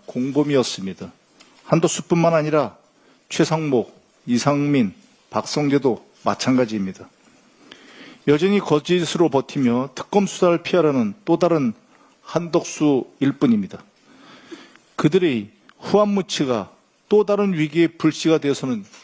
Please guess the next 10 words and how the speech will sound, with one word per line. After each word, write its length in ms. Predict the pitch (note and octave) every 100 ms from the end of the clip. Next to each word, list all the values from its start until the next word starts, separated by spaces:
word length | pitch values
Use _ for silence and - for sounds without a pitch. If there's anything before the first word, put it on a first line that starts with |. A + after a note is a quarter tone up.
| -
절대로 460 | - C3 G3+ F3
안 120 | C#3
됩니다. 400 | A2+ G#2 G2 - - _ _ _ _ _ _ - _
하루빨리 680 | - F#3+ F#3 F#3 D#3+ C#3+ G#2 - _
발본색원해야 760 | - A#2+ B2 E3 D#3+ D#3+ D3 D#3
합니다. 340 | B2 G#2 G2+ - _ _ _ _ - - - - _ _
그 180 | - -
정점에 480 | F#3+ F3+ F3+ G3+ F#3+
있는 260 | F#3 F3 A2
한덕수부터 760 | - G3+ G3+ - F#3 - E3+